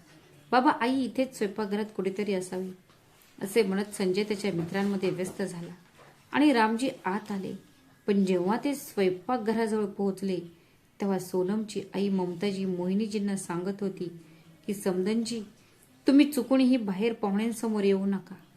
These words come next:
लोकांना वाटेल की माझी मुलगी एखादी चांगली मोलकरीणही ठेवू शकत नाही. तुमच्या कपड्यातून इतका वास येतोय की काय माहीत, सोनम तू त्यांना या घरात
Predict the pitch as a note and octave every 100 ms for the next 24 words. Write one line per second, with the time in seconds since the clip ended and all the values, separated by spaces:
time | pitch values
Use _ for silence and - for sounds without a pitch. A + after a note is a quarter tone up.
0 | - - _ _ G3 F#3 G#3 G#3+ G#3 F#3
1 | F#3 A3 G#3+ G#3 F#3 F3 F#3 G#3+ G#3 G3
2 | G3 - - _ _ - G#3+ G#3+ G3+ G3
3 | - F#3 G3 A3 G3+ F#3+ F#3 G#3 A3+ A3+
4 | A#3+ - G#3+ G#3 G#3 G3 F#3+ F#3 F3+ F#3
5 | - - _ _ - _ _ G#3 G3 F#3+
6 | F#3+ F#3 F#3 G3 G#3+ G3 G3 - - F#3
7 | E3+ F#3 G3+ A3 G3+ G3 F3+ - - -
8 | _ - G#3+ - F#3+ A3 A3 G#3 G3+ -
9 | _ _ - - - G3 F#3+ G3+ G#3 A3
10 | G#3 G3 - - F3+ F#3 G3 - F3+ F3+
11 | F#3 E3+